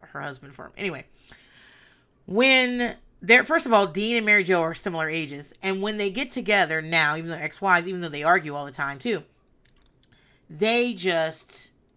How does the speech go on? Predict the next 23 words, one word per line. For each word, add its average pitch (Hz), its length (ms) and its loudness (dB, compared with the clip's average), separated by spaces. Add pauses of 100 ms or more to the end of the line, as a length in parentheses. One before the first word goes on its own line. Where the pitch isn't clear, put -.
(140)
go. 123 360 -10 (840)
They 208 180 0
just 156 300 -8
chit-chat. 247 760 4
They 208 160 2
just 175 200 -6
talk 175 160 4
about 160 160 0
people 165 160 -8
they 151 80 -8
used 147 180 -12
to 156 60 -12
know. 247 500 -2 (280)
They 240 200 2
talk 165 220 2
about 156 180 -2
a 147 60 -8
car 262 360 8
they 247 120 2
used 240 240 -2
to 247 120 -2
own 233 220 -2
together. 220 540 0